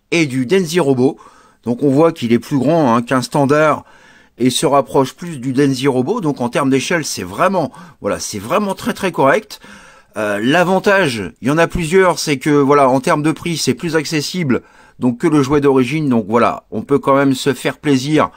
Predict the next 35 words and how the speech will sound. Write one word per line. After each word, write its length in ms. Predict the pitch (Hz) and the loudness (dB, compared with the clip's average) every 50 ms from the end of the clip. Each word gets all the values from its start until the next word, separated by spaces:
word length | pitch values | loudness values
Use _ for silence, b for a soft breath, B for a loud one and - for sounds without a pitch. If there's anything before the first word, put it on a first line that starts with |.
| b b b b b | b b b b b
à 160 | - 107 120 127 | -2 0 2 2
un 80 | 131 127 | 2 0
coût 180 | - - 143 | -2 -4 -6
moindre. 540 | 139 135 139 151 156 156 147 123 104 87 85 B B B B B B B B B B - | -4 0 2 2 4 4 4 2 0 -2 -4 B B B B B B B B B B -4
Euh, 200 | - 101 101 101 - - | -2 0 0 0 -2 -2
et 140 | 143 143 131 | -2 -2 -2
surtout, 420 | - - 156 - - 180 175 175 | 0 -2 -4 -4 -4 -6 -6 -2
donc, 220 | 156 147 143 131 | 0 0 0 0
en 100 | 127 123 | 0 -2
termes 360 | 117 - 175 165 156 143 131 117 | -2 0 0 0 2 2 0 0
d'encombrement, 720 | 135 147 139 139 151 147 131 113 127 127 143 160 175 180 | 0 -2 -2 0 -2 -2 0 2 2 2 2 2 0 0
c'est 320 | 165 - - - 135 135 139 | -2 -6 -6 -2 0 0 0
aussi, 560 | 101 110 117 113 - - - 170 175 175 - b b b b b b b b | 0 -2 -2 -4 -4 -6 -8 -8 -10 -12 -14 b b b b b b b b
euh, 140 | - 87 92 | -6 -6 -4
voilà, 260 | 90 95 113 113 101 | -2 0 0 0 0
c'est 140 | 95 - - | -2 -4 -4
aussi 260 | 117 107 - - 160 | -6 -4 -4 -2 2
avantageux 520 | 156 135 123 120 117 123 110 104 120 156 180 | 2 2 2 2 2 2 0 2 2 0 0
parce 160 | 143 113 - | 0 -2 -4
que 100 | - 127 | -4 -6
ça 160 | 113 - 113 | -4 -4 -4
prend 220 | - - - 98 - | -4 -6 -8 -6 -2
pas 120 | - 135 | -2 -2
de 60 | 131 | 0
place, 240 | - - 131 139 135 | 0 0 0 0 0
donc 240 | 110 110 104 - - | -2 -6 -8 -6 -8
on 60 | 98 | -10
peut 100 | - 98 | -10 -10
très 220 | - - - 160 | -10 -6 -6 -4
facilement 540 | 151 - 135 127 - - 110 117 139 151 135 - | -4 -4 -4 -6 -4 -6 -4 -4 -4 -6 -8 -8
le 220 | - 98 123 147 | -6 -4 -2 -2
glisser 420 | 135 120 123 117 - - 151 131 - b b b b b b | -2 -4 -8 -8 -8 -6 -8 -8 -8 b b b b b b
sur 280 | b - - 233 208 | b -6 -4 -2 0
une 60 | 175 147 | 0 0
étagère. 560 | 135 123 123 104 104 104 117 127 156 185 | 0 2 0 0 0 0 0 0 0 -2